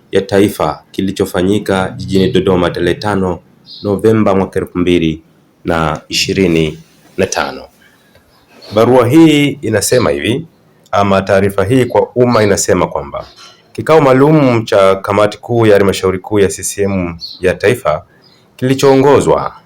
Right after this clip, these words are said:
na mwenyekiti wa C C M na rais wa Jamhuri ya Muungano wa Tanzania, Doctor Samia Suluhu Hassan,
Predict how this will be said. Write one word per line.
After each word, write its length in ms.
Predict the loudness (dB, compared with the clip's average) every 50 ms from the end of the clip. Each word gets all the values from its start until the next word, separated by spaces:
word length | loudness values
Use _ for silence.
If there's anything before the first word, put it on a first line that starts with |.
| _ _ -12
na 100 | -6 -2
mwenyekiti 460 | -2 -2 -2 -2 -4 -6 -2 0 2
wa 100 | 2 2
C 160 | 0 -2 -4
C 200 | -4 -2 0 0
M 160 | 0 0 0
na 80 | 0 0
rais 280 | 2 0 0 -2 -4
wa 80 | -8 -6
Jamhuri 320 | -6 -4 -4 -2 0 0 0
ya 40 | 0
Muungano 300 | 0 0 -2 0 0 0
wa 80 | -2
Tanzania, 640 | -2 -4 -8 -6 -4 -4 -2 -2 0 0 -2 -2 -4 -8 _ _ _ _ _ _ _ _ _ -6
Doctor 300 | -6 -6 -2 0 0 0
Samia 600 | 2 0 0 2 2 2 4 2 2 0 -2 -4 -8
Suluhu 320 | -14 -10 -6 -4 -4 -4
Hassan, 520 | -2 -2 -4 -4 -4 -4 -10 -10 -12 -14